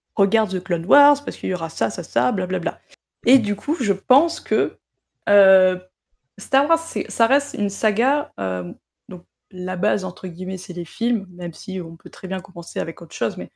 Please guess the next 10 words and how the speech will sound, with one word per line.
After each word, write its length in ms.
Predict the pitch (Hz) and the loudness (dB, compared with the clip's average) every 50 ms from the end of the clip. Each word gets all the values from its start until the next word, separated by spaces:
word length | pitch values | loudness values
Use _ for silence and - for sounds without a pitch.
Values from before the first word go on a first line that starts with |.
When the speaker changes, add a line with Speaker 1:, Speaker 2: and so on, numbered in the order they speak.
| _ _ _ _ _ _ _ - | _ _ _ _ _ _ _ 0
Speaker 1:
la 100 | 196 190 | 0 2
base, 180 | 180 226 262 254 | 2 2 0 0
c'est 160 | - - 202 | -2 -4 -4
les 100 | 185 185 | -4 -4
films. 320 | 180 - - 269 277 254 - | -4 -2 2 2 2 2 2
Et 120 | 202 202 | 0 -2
je 120 | 196 - | -2 -2
pense 280 | - 285 294 294 - - | 0 0 0 0 -2 -4
que, 340 | - - 220 240 269 - - _ _ _ _ _ _ _ _ _ _ _ _ _ _ | -4 -2 -2 -2 -2 -4 -10 _ _ _ _ _ _ _ _ _ _ _ _ _ _
hem, 460 | 190 202 190 190 190 190 185 185 180 | 0 2 2 2 2 0 -2 -4 -6